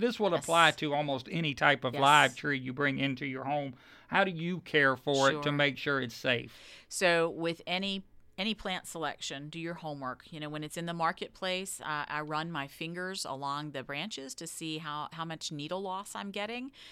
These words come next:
Speaker 2: If
Speaker 1: Now,
Speaker 2: that
Speaker 1: so the, the fewer the better,
Speaker 2: The
Speaker 1: correct?
Speaker 2: fewer the better. If that thing is dropping needles like crazy, uh, on the, on the floor, uh, you know, at the retail location, then leave it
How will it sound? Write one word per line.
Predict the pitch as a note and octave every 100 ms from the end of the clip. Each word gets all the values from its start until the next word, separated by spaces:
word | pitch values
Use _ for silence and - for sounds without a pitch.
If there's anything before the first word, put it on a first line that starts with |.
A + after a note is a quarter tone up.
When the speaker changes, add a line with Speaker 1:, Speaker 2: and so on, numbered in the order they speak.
| - -
Speaker 2:
If | C#3+
Speaker 1:
Now, | C#3+
Speaker 2:
that | C#3 -
Speaker 1:
so | - C3+ B2+ A#2+
the, | B2+ B2
the | C3 C3
fewer | - F#3 G#3+ G3
the | D#3+
better, | C3+ D3 B2+ A#2+
Speaker 2:
The | -
Speaker 1:
correct? | A#2+ B2
Speaker 2:
fewer | F#3 G3+
the | A#3+
better. | A#3 A3+ D#3+
If | C#3+
that | E3 F#3
thing | - G#3
is | F#3+
dropping | - F3+ F3+ G3 F3
needles | F3+ F#3+ F#3
like | F3 -
crazy, | - E3+ F3 F#3 F3+ F3+ - -
uh, | D#3+ D#3 -
on | D#3+ E3
the, | E3 D#3 -
on | D#3
the | D#3
floor, | - F#3 F#3+ A3 A3 A3+ - - - _
uh, | - C#3+ C3+
you | D#3+
know, | D#3
at | D3
the | D3+
retail | E3+ G3 G3 F3+
location, | F3 E3+ E3 D3 - D3 C#3+
then | D#3 E3 D3+
leave | E3 E3+
it | -